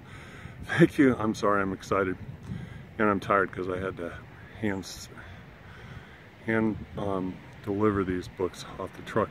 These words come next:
They forgot the lift gate. So anyway, thank you so very much, Bob Gimlin, for the foreword. I appreciate it, buddy. Thank you, thank you, thank you.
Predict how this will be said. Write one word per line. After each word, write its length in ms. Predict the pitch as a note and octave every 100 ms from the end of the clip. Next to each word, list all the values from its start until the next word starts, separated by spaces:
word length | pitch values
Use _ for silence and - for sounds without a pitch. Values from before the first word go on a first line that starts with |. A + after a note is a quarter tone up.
| -
They 60 | E2
forgot 420 | - F2+ F#2 F2+
the 80 | F#2+
lift 260 | G2 -
gate. 220 | F2+ E2+
So 140 | - B2
anyway, 320 | A#2+ G2 F2 - - - - -
thank 240 | G#2+ A2
you 120 | D3 C3
so 200 | - A2+
very 300 | A#2+ B2+ D#3
much, 480 | C3+ A#2 A2+ - - - - - - - -
Bob 220 | F#2 G2 -
Gimlin, 440 | G#2 G#2 G2 G2
for 140 | F2+ G2
the 100 | F2+
foreword. 460 | - G2 D#2 - - - E2+
I 60 |
appreciate 640 | F2 F2 - G#2 F2+ G2 E2+
it, 280 | D#2+ - -
buddy. 240 | F2 F2 -
Thank 240 | G2+ G2+ F#2+
you, 160 | F2+ F2 -
thank 240 | F#2+ F#2
you, 60 | F#2+
thank 320 | - F2+
you. 80 | -